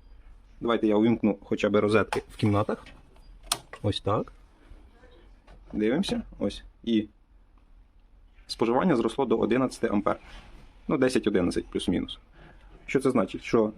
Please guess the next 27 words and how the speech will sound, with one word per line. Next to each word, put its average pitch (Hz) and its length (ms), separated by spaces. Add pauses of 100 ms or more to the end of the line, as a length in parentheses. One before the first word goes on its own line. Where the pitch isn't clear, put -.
(120)
е, 107 140
при 113 140
такому 107 280
споживанні 143 460
вистачить 117 500 (760)
нашого 110 300
акумулятора 120 460
приблизно 110 400
на 98 100
п'ять 123 220
годин, 95 300
тому 95 160
що - 120
ємність 170 340
його 107 120
п'ятдесят 90 380
ампер-годин. 90 460 (1600)
Чим - 160
мені 117 140
подобається 110 440
літій 107 200
залізофосфатна 101 600
збірка 101 300
чотири 117 280
С, - 140
тим, 127 160
що - 180